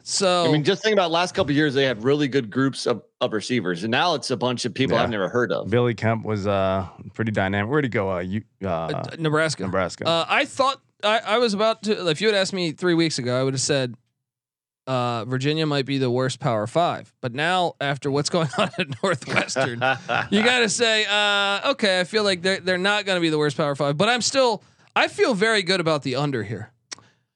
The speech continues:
Speaker 2: Very good. I totally agree. I mean, talk about a, a bet that I like right off the bat. And, you know, one more thing about U V A in that roster. I think they might have the worst offensive line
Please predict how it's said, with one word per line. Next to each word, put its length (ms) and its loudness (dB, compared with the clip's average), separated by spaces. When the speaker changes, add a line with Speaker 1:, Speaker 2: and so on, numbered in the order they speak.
Speaker 2:
Very 300 2
good. 300 0
I 160 2
totally 300 2
agree. 400 2
I 40 -2
mean, 140 -2
talk 180 0
about 300 0
a, 220 0
a 40 0
bet 280 -2
that 100 0
I 140 0
like 260 0
right 120 2
off 100 -2
the 80 -8
bat. 360 -2
And, 120 -4
you 80 2
know, 320 0
one 180 2
more 200 4
thing 200 2
about 220 0
U 120 0
V 120 2
A 80 4
in 80 -2
that 100 -4
roster. 380 0
I 20 -6
think 140 0
they 80 0
might 200 -2
have 120 -2
the 80 -4
worst 260 0
offensive 480 -2
line 480 -2